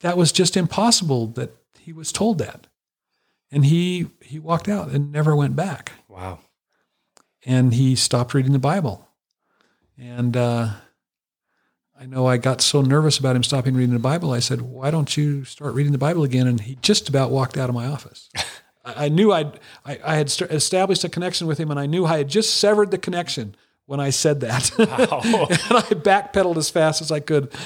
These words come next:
Speaker 1: and eventually got him to stay, and,
Speaker 2: Wow.
Speaker 1: and, and we did good work together. But what does he have to do? He is going to have that, his spirituality is very important. So what was he planning on doing? Well, it was so typical.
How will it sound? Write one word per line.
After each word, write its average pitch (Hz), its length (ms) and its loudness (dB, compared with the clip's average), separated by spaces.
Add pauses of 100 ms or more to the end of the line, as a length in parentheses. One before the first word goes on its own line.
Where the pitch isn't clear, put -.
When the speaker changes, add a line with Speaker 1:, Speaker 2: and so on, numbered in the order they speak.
(140)
Speaker 1:
and 160 100 -6
eventually 151 380 2
got 139 200 0
him 131 100 2
to 123 80 0
stay, 123 420 2
and, 120 140 -2
Speaker 2:
Wow. 101 180 -2
Speaker 1:
and, 127 400 0
and 123 240 -18
we 123 140 -14
did 123 220 -2
good 123 120 0
work 139 240 -2
together. 113 380 -6 (520)
But 135 380 -2 (1160)
what 170 260 0
does 185 160 2
he 190 140 2
have 160 240 2
to 143 60 -2
do? 127 300 -4 (720)
He 214 280 2
is 151 260 0
going 156 400 2
to 151 80 2
have 165 420 -4
that, 190 400 0
his 208 300 -2
spirituality 151 720 0
is 113 140 -4
very 127 200 0
important. 110 520 -6 (640)
So 127 400 0 (640)
what 175 160 -8
was 185 100 4
he 214 100 4
planning 214 340 4
on 127 140 2
doing? 113 220 -2
Well, 160 160 2
it 180 60 0
was 160 120 2
so 196 180 2
typical. 180 640 -4